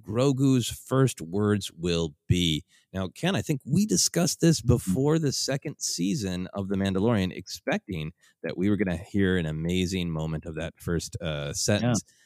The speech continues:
Speaker 1: It's a much different question now and much more complicated of,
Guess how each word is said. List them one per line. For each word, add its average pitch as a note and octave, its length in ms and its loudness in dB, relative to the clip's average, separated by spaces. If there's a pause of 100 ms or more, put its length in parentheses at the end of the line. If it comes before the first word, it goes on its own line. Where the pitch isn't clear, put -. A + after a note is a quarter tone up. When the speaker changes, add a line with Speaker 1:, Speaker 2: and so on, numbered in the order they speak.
(380)
Speaker 1:
It's D#3 160 -2
a C3 100 2
much C3+ 340 0
different D3+ 320 -2
question C#3 420 -4
now E2 240 -4
and F2+ 160 -2
much A2+ 240 -2
more A2 140 -4
complicated E2 680 -4
of, D#2+ 300 -2